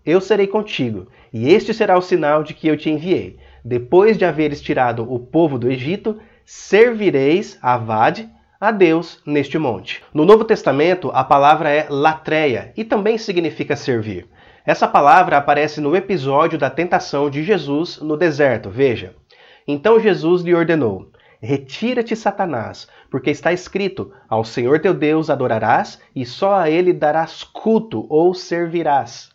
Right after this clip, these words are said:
Portanto, cultuar a Deus significa adorá-lo e servi-lo. É mais uma atitude ativa do que passiva. Dito isso, vejamos então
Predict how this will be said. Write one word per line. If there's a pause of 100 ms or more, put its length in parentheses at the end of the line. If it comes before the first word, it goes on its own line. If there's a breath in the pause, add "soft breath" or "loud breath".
Portanto,
cultuar
a
Deus
significa
adorá-lo
e
servi-lo. (240 loud breath)
É
mais
uma
atitude
ativa
do
que
passiva. (140)
Dito
isso,
vejamos
então